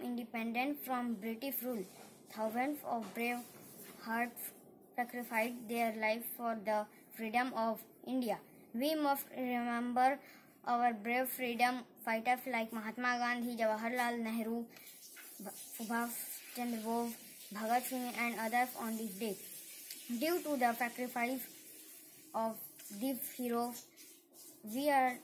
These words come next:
living happily in today's society. We are fortunate that we are born in an independent country. Independence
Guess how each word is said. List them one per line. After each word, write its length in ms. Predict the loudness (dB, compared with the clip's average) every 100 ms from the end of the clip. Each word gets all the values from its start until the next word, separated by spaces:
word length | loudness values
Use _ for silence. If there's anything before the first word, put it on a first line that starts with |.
| -4
living 460 | -2 0 0 0
happily 680 | 0 -2 -4 -4 -2 -2 -4 -10 -20 -8
in 180 | -2 -2
today's 420 | -2 -2 -2 -2
society. 540 | -6 -2 -2 -2 -4 -6 -10 -20 _ _
We 300 | -4 2 6
are 160 | 8 6
fortunate 680 | 4 -2 -2 -2 0 0 -2 -14 -4
that 220 | 2 2 0 -14 -18 -10 -2
we 260 | 0 2 4
are 180 | 2 2
born 340 | 2 2 0 -6 _ _ -20 -20 -20 _ 0
in 260 | 2 2 -2 -18 -14 -4
an 200 | -4 -2
independent 760 | -2 -2 -2 -2 0 0 0
country. 340 | -2 -2 0 0
Independence 760 | 0 -2 -2 -2 2 2 0